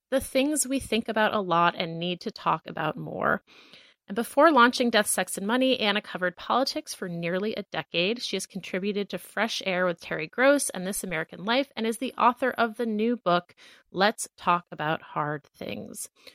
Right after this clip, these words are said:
She grew up in West Virginia and now lives in Berkeley, California, with her husband and two daughters. And we were just chatting before we started recording, just telling Anna what big fans we are of Death, Sex, and Money and how exciting it is to have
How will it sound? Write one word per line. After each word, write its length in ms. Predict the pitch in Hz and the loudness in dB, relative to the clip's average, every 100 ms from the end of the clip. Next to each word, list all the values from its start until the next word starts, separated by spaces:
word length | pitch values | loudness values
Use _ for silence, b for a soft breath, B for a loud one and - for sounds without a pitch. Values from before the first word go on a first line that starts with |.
| b - | b -14
She 200 | - 196 | -10 -2
grew 180 | 208 | 2
up 100 | 240 | 4
in 120 | 220 196 | 4 4
West 280 | 233 - | 4 2
Virginia 540 | - 180 226 254 269 254 | -6 -4 0 2 2 2
and 180 | 226 220 | 0 2
now 240 | 190 190 | 4 4
lives 280 | 185 180 180 | 4 0 -2
in 160 | 202 185 | -6 -6
Berkeley, 300 | 185 - 190 | -8 -6 -10
California, 720 | - 170 175 - 254 311 349 | -4 -4 -4 -6 -6 -6 -6
with 140 | 214 | -8
her 100 | 180 | -8
husband 520 | - - 254 - 285 - | -6 -4 -4 -2 -4 -4
and 160 | 185 180 | -8 -8
two 460 | - - 202 214 226 _ _ - | -8 -2 -2 -2 -4 _ _ -4
daughters. 640 | 165 160 90 - - - _ _ _ _ _ _ - _ | 0 0 -2 -6 -8 -8 _ _ _ _ _ _ -20 _
And 280 | 185 180 180 | -2 0 -2
we 100 | 190 | -2
were 120 | 180 180 | -2 -2
just 360 | 185 - - _ _ - | -4 -6 -10 _ _ -6
chatting 600 | - 240 233 226 214 214 - | 0 6 6 6 2 -2 -6
before 580 | - 196 - 190 190 185 - | -6 -6 -2 2 4 4 2
we 100 | 180 | -6
started 400 | - 185 180 - | -4 -2 -4 -8
recording, 640 | - - 233 233 226 220 - b b b b b b _ _ _ _ - | -10 -2 0 2 0 -2 -8 b b b b b b _ _ _ _ -2
just 200 | 247 - _ - | -2 -2 _ -4
telling 400 | - 262 269 254 | 4 6 6 6
Anna 240 | 262 294 | 2 4
what 180 | 262 247 | 4 4
big 140 | 254 | 2
fans 340 | - 254 262 247 | 4 4 4 4
we 140 | 247 | 6
are 200 | 214 214 | 10 10
of 180 | 214 208 | 10 6
Death, 160 | 196 196 | 0 -2
Sex, 320 | - 185 - | -2 -2 -2
and 100 | 180 | -2
Money 280 | 185 180 175 | -2 -2 -4
and 100 | 180 | -4
how 200 | 175 165 | -2 -2
exciting 440 | - - 160 165 | -2 -4 -4 -4
it 100 | 165 | -4
is 220 | - 165 | -4 -6
to 100 | - | -8
have 360 | 175 175 170 165 | -8 -2 -2 -2